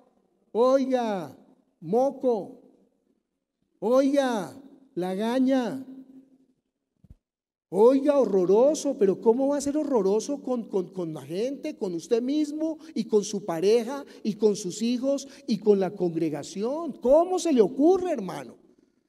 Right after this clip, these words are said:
¿Por qué no ve que usted puede hablar lenguas humanas y angélicas y si no tiene amor, qué?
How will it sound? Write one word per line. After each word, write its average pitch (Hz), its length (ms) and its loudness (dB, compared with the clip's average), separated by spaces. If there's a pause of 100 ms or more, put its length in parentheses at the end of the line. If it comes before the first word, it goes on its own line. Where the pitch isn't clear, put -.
(160)
¿Por 226 160 4
qué 240 140 6
no 269 160 4
ve 311 160 4
que 330 80 2
usted 302 240 -2
puede 302 200 4
hablar 277 300 2
lenguas 247 400 2
humanas 226 440 0
y 247 60 2
angélicas 208 720 0
y 202 140 -8
si 196 160 -6
no 208 140 -2
tiene 247 240 0
amor, 254 380 4
qué? 262 360 2